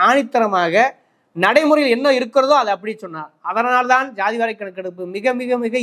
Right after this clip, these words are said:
இன்றியமையாது என்று சொல்கிறோம். அதை தேர்தல் அறிக்கையாக அதிரடியாக அறிவித்திருக்கிறார். இன்னொன்று மிக முக்கியமான விஷயம் என்னன்னா, இந்த இ வி எம் மிஷின், இ வி எம் மிஷின்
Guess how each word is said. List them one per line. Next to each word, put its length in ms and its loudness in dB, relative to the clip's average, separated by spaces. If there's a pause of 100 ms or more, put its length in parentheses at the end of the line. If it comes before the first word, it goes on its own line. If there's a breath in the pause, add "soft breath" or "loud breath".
இன்றியமையாது 680 -2
என்று 160 -10
சொல்கிறோம். 340 0 (340 soft breath)
அதை 280 6 (520)
தேர்தல் 320 4
அறிக்கையாக 600 2 (140)
அதிரடியாக 540 2
அறிவித்திருக்கிறார். 600 -6 (560)
இன்னொன்று 440 2
மிக 180 -4
முக்கியமான 440 -2
விஷயம் 280 -4
என்னன்னா, 220 0 (320)
இந்த 180 6 (360)
இ 180 6
வி 80 4
எம் 160 2
மிஷின், 340 -10
இ 200 -2
வி 140 2
எம் 120 -2
மிஷின் 260 0